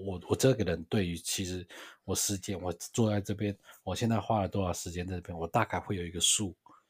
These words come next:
因为年纪大了嘛。欸，可是我进去，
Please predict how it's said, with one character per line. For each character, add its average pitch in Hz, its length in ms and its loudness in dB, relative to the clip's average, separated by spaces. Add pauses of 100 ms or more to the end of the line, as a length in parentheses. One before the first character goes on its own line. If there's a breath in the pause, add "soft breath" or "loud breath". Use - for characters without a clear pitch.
(120)
因 107 100 -2
为 104 60 2
年 92 220 0
纪 101 160 0
大 87 260 6
了 71 120 -4
嘛。 - 120 -14 (880)
欸， 147 120 8
可 - 140 4
是 143 140 4
我 143 100 10
进 - 180 4
去， 147 220 4